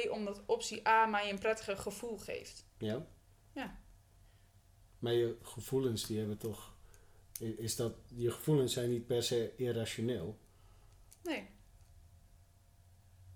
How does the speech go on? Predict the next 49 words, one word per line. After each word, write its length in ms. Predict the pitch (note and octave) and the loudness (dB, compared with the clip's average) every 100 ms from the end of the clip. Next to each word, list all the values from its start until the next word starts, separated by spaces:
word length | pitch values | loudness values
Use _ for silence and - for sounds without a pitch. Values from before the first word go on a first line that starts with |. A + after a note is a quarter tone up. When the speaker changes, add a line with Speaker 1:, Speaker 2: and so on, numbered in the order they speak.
| - | -14
Speaker 2:
Dus 420 | - G#3 - - - | -4 -2 -2 -6 -8
Speaker 1:
Dus 260 | A#3 G#3+ - | -8 -8 -4
dat 120 | A3+ | -4
is 80 | - | -4
toch 120 | A3+ | -12
goed? 340 | - C#4 - - | -8 -8 -8 -10
Speaker 2:
Nee, 120 | - C#3+ | 0 2
Speaker 1:
Dat 80 | |
je 80 | A#2+ | 2
Speaker 2:
maar 80 | A#2 | 2
Speaker 1:
daarnaar 0 | |
Speaker 2:
wat, 120 | B2 | 2
wat 180 | G#2+ G#2 | 2 2
Speaker 1:
luistert? 140 | C3 - | 2 2
Speaker 2:
goed 240 | C#3 C3 | 0 0
voelt, 340 | - C3 C3 | 0 0 0
kan 240 | - C3 A#2+ | 2 2 2
ook 240 | A#2 A2 | 0 0
de 80 | A2 | 0
beste 280 | A2+ - G#2+ | 0 -2 0
keuze 340 | A#2+ B2+ E2+ | 2 2 -2
zijn. 160 | E2 E2 | -6 -4
Speaker 1:
Ja, 120 | C#4 | -4
daarom. 360 | G3+ A#3+ B3+ F#3 | -2 -2 -2 -6
Ik 120 | - A3+ | -4 -2
Speaker 2:
En, 160 | - | 10
Speaker 1:
denk 160 | A2+ G3+ | 10 12
Speaker 2:
en 40 | |
Speaker 1:
dat 80 | - | 10
Speaker 2:
als 100 | - | 10
Speaker 1:
wat 140 | A#3 - | 8 6
Speaker 2:
je 60 | |
Speaker 1:
goed 120 | - - | 2 0
voelt, 180 | A#3+ | 2
dat 120 | A3 G#3+ | 4 4
dat 180 | G3+ | 4
juist 280 | G#3+ C4+ D#4+ | 6 6 4
de 60 | - | 0
beste 240 | E3+ - | 0 0
keuze 360 | - - F#3 F#2+ | -4 -6 -6 -8
is. 260 | G#2+ - - | -8 -12 -6
Speaker 2:
Ja, 340 | A#2+ F#2+ F2 - | -2 -2 -6 -8
nou 180 | G#2 F#2 | -2 2
ja, 120 | F#2 | 2
niet 260 | F2+ F#2 F2+ | 0 -4 -4
altijd. 460 | E2+ E2+ E2+ F2 G#2+ | -6 -6 -6 -6 -2
Nou 160 | G2+ G2+ | 0 0
ja, 80 | G2 F2+ - - - - - - - - - | -2 -6 -8 -12 -18 -20 -14 -12 -10 -12 -8
ehm, 640 | G#2 G2+ G2 F#2+ F#2+ | -4 -2 -2 -2 -2